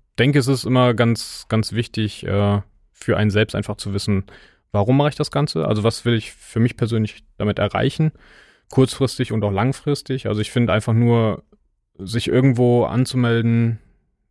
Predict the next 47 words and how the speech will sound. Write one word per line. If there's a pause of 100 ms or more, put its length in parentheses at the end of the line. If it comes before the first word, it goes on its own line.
(280)
weil
man
gerade
nicht
weiß,
was
man
mit
seiner
Zeit
und
seinem
Geld
machen
soll,
ist
immer
ein
bisschen (640)
fragwürdig
so. (880)
Ähm, (300)
eigentlich
hat
man
ja
schon
eine
gewisse
Intention,
sei
es
jetzt,
man
will (320)
einfach
nur
fitter
werden
oder
stärker
werden
oder
man
will
abnehmen
oder